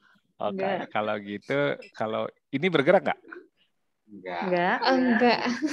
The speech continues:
Speaker 1: Ini divergent thinking nggak tulisan di slide?
Speaker 2: Iya, tulisannya
Speaker 1: Oke.
Speaker 2: ada divergent thinking.
Speaker 1: Ini kelihatan nggak ada yang keluar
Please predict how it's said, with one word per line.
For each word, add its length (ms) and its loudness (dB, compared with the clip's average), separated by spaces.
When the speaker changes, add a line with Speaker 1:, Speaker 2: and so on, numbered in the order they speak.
Speaker 1:
Ini 220 0
divergent 360 2
thinking 300 -2
nggak 180 2
tulisan 360 0
di 80 -4
slide? 240 -2
Speaker 2:
Iya, 320 6
tulisannya 480 4
Speaker 1:
Oke. 240 6
Speaker 2:
ada 140 6
divergent 580 -2
thinking. 340 -6
Speaker 1:
Ini 260 -6
kelihatan 380 6
nggak 180 4
ada 220 2
yang 160 2
keluar 300 4